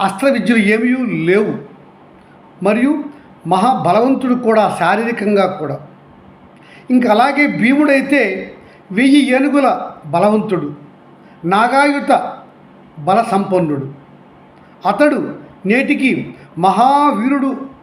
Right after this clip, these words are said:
అని అందరూ అనుకుంటున్నటువంటి జరాసంధుడిని సునాయాసముగా సంహరించాడు.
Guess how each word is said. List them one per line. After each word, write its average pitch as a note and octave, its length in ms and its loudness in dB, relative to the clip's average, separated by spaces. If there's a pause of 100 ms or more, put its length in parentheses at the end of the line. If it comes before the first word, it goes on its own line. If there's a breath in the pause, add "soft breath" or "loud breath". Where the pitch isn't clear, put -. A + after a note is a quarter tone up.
(320)
అని A#3 120 0
అందరూ G#3+ 340 2
అనుకుంటున్నటువంటి A3+ 1080 0 (340 loud breath)
జరాసంధుడిని G3+ 1040 0 (340)
సునాయాసముగా E3+ 1040 -2 (360)
సంహరించాడు. D#3+ 680 -4